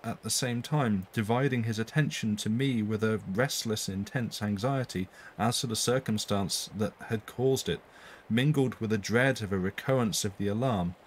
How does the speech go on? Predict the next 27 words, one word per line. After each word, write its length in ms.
an 100
impatient 580
desire 440
to 160
investigate 640
the 60
matter, 380
of 140
which, 400
however, 460
he 140
attempted 440
no 160
explanation, 760
being, 420
I 140
suppose, 500
too 180
shaken 440
by 180
his 140
emotions 500
to 160
invent 320
a 40
plausible 440
one. 280